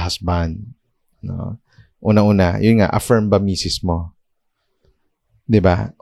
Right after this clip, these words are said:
Or well taken care of ba siya? Right? Kasi parang you're demanding something, but then a lot of the factor to make her attractive falls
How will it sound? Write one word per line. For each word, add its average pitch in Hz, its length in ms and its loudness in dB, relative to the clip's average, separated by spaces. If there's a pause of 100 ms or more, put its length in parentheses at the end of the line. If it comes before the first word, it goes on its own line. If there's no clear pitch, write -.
Or 101 420 4 (1160)
well 131 400 4
taken 113 400 2
care 107 260 2
of 98 160 -2
ba 95 140 -2
siya? 90 400 -6 (1120)
Right? 101 400 2 (240)
Kasi 160 240 2
parang 180 480 2 (800)
you're 151 240 6
demanding 160 640 2
something, 123 880 2 (720)
but 123 320 -2
then 135 320 0 (400)
a 147 120 0
lot 151 280 4
of 139 160 0
the 135 80 0
factor 127 480 0
to 113 400 2
make 123 400 2
her 135 80 4
attractive 110 720 0 (480)
falls 151 480 2